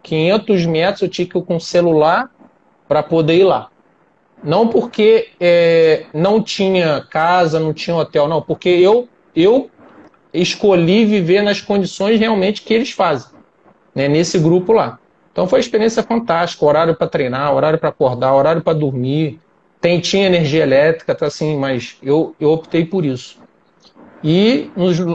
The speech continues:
os horários que eu tinha que encontrar com o Canova, eu tava lá junto. Mas aí o que que acontece? Esses atletas, eles se reuniram pra construir uma igreja.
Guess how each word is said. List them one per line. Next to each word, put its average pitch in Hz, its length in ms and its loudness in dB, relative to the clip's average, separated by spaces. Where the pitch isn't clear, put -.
os 160 180 0
horários 165 380 0
que - 80 -6
eu 175 40 0
tinha 165 200 -8
que 180 80 -6
encontrar 170 400 -4
com 175 100 -6
o 165 60 -8
Canova, 175 400 0
eu 190 60 -2
tava 180 260 0
lá 196 100 2
junto. 131 380 -6
Mas 170 360 0
aí 185 200 2
o 220 80 0
que 220 120 -6
que 214 120 0
acontece? 175 500 -2
Esses 190 240 -2
atletas, 175 640 0
eles 160 160 -4
se 180 160 -4
reuniram 165 720 -2
pra 160 160 0
construir 180 400 0
uma 196 140 2
igreja. 139 580 0